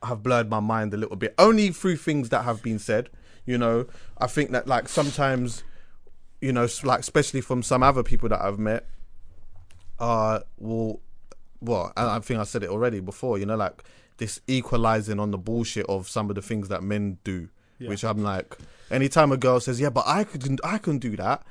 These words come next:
Speaker 1: I'm like, "Okay, that's cool, but that's, let's be clear here.
Speaker 2: Yeah.
Speaker 1: This is not good. That's not a
Speaker 2: If
Speaker 1: good
Speaker 2: you're a
Speaker 1: thing.
Speaker 2: feminist,
Speaker 1: It's not a good
Speaker 2: do the
Speaker 1: thing."
Speaker 2: feminist stuff that matters. Like, yeah, if you believe that there is a big, uh, gap in the pay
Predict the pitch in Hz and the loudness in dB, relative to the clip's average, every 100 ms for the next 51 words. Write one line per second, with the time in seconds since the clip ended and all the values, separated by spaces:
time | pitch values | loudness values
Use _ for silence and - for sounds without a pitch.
0 | - - 190 180 165 185 147 151 165 - | -16 -2 4 6 4 2 0 0 -4 -8
1 | - 196 135 151 - - 160 160 - 160 | -2 -2 0 -2 -2 0 2 2 -4 -4
2 | - 180 165 120 101 113 143 170 165 - | -2 0 0 2 0 -2 -4 -4 -6 -2
3 | 131 92 101 - - - 156 156 139 123 | -2 -2 -4 -16 -20 -2 0 2 0 6
4 | 156 370 381 359 226 180 170 175 - 269 | 6 6 4 2 2 2 2 2 4 2
5 | 294 - 254 240 208 - 190 175 147 190 | 2 0 0 0 -4 -2 -2 -2 -2 -2
6 | 127 151 147 - - - 262 180 233 254 | -2 -4 -4 -4 -18 0 6 6 4 0
7 | 196 214 220 185 170 196 233 190 160 185 | -2 -2 -2 -2 0 0 -2 -2 -4 -4
8 | 165 - _ _ _ - 160 151 147 143 | -6 -8 _ _ _ -2 2 4 2 0
9 | _ - _ _ - 156 175 147 - 170 | _ -20 _ _ -2 -2 -2 -8 -4 -4
10 | 131 | -4